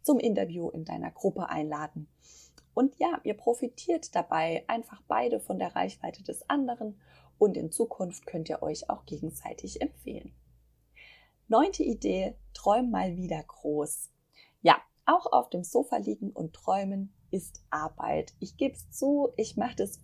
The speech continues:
viel zu wenig. Mach du's besser. Setz dich auf die Terrasse oder flack dich mal wieder aufs Sofa und lass mal wieder so dein Traumleben vor deinem inneren Auge ablaufen.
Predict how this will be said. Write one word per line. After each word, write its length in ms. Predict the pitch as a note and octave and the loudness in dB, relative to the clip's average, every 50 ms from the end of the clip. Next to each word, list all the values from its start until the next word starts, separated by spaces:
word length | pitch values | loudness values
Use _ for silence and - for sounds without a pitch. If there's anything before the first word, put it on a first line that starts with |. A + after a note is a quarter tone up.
| - - | -8 -2
viel 280 | - B3 C#4+ G4 G4 F4 | 2 4 4 4 2 0
zu 200 | - - G#3+ F3 | -2 -2 -2 0
wenig. 600 | F#3+ G3+ G#3 A3 A3 A3 A3 A3+ A3+ - - - - - - - - - - | 2 4 4 4 2 0 -2 -6 -6 -8 -12 -12 -12 -12 -12 -12 -4 2 4
Mach 160 | - A#3+ - | 4 4 4
du's 340 | - - B3 C#4 D4 - - | 2 2 4 4 4 2 2
besser. 460 | - - - - - E2 E2 - - - - - - - | 0 0 0 0 0 -2 -2 -2 -6 -12 -20 -20 -20 -6
Setz 300 | - - B3+ A#3+ A#3+ - - | 2 6 6 6 6 4 -4
dich 200 | C#4 C4+ - - | -4 -2 0 2
auf 160 | - G#3 G#3 | 0 0 0
die 140 | - - G3+ | -2 -6 -8
Terrasse 640 | - G#3 F3 - - G#3 B3 - - A3 G#3+ G#3+ - | -6 -8 -6 -4 -2 -4 -2 -2 -2 -2 0 0 0
oder 340 | - F#3+ F3 F3 E3+ F3 | -2 0 0 -2 -2 -4
flack 300 | F3+ - - B3+ D4 - | -4 -2 -2 -2 0 -2
dich 180 | - G#3+ G#3+ - | -4 -6 -4 -4
mal 140 | G#3 G3+ G3 | -4 -4 -4
wieder 240 | G3 F#3+ G3 - - | -4 -4 -4 -2 -4
aufs 200 | - G3 - - | -4 -4 -2 2
Sofa 480 | A#3+ A#3+ A#3+ A#3+ - G3+ F#3+ F#3+ G3 - - - - - - _ - | 2 2 2 0 -2 -2 -2 -4 -6 -10 -16 -20 -20 -20 -14 _ -2
und 120 | G3 G3 | 0 0
lass 240 | G3 G#3+ A#3 - - | 0 0 -2 -2 -6
mal 140 | F#3+ F3+ F3+ | -6 -4 -4
wieder 400 | F#3+ F#3+ F#3 F#3 F3+ F3+ - - | -4 -2 -2 0 0 -2 -2 -6
so 200 | - - - E3+ | -8 -8 -6 -4
dein 260 | - - - F3+ - | -2 -2 -2 -2 -4
Traumleben 720 | - - - G3+ A3+ A#3 A#3+ A3 G#3 G#3 G3+ G3+ - G3 | -8 -6 -2 0 0 0 0 -2 -4 -6 -6 -6 -6 -8
vor 160 | G3 - - F#3 | -8 -8 -8 -6
deinem 300 | - F3 E3+ F3 E3+ - - | -4 -4 -4 -6 -8 -6 -4
inneren 420 | - G3 F3+ F3 F3 F3 E3 - - | -2 -2 -2 -2 -4 -6 -8 -6 -4
Auge 340 | - D#3+ D#3+ - - - | -4 -4 -4 -4 -6 -8
ablaufen. 680 | - - - _ - - E2 - - - - - - E3 | -8 -8 -8 _ -6 -4 -4 -4 -6 -8 -12 -14 -14 -14